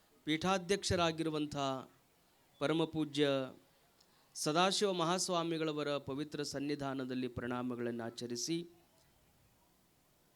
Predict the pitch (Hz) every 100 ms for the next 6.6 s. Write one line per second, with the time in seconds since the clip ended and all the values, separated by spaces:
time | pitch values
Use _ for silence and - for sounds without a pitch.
0 | - 135 156 185 202 190 180 170 151 160
1 | 165 151 151 143 135 123 131 - _ _
2 | _ _ _ 151 175 175 170 160 156 139
3 | 139 185 190 180 165 160 147 147 139 135
4 | 131 135 143 147 139 135 135 147 143 135
5 | 131 127 123 120 123 123 120 117 117 117
6 | 113 117 113 110 156